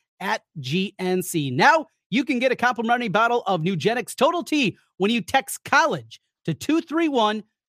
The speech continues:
two three one. Text now. You'll get a bottle also of Nugenix Thermo, their most powerful fat incinerator ever, with key ingredients to help you get back into shape fast. Again,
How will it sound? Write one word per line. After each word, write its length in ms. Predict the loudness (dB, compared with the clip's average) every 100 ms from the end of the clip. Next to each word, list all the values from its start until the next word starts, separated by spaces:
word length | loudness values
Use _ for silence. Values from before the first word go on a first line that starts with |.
| _
two 240 | -4 -2 -4
three 340 | -6 -4 -4
one. 320 | -4 -4 -6 -4
Text 280 | -2 -2 0
now. 280 | 2 2 -2 _
You'll 100 | -6
get 140 | -2 -2
a 40 |
bottle 420 | 0 0 0 -2 0
also 440 | 0 0 0 0 -4 _
of 140 | -4 -2
Nugenix 500 | 0 0 -2 -2 -4
Thermo, 460 | -2 0 0 -2 -4 _ _
their 160 | -6 -4
most 240 | -4 -6
powerful 560 | -4 -4 -4 -4 -4 -4
fat 240 | -2 -2 -2 -4
incinerator 760 | -4 -4 -4 -2 -2 -2 -4 -4
ever, 240 | -8 -8
with 200 | -10 -6
key 120 | -2
ingredients 480 | -2 -2 -2 -2 -2 -8 _ -4
to 60 |
help 200 | -2 -2
you 100 | -4
get 240 | -2 -4 -2
back 220 | -4 -4
into 160 | -4 -4
shape 300 | -4 -6 -6
fast. 260 | -8 -8 -6
Again, 240 | -2 -2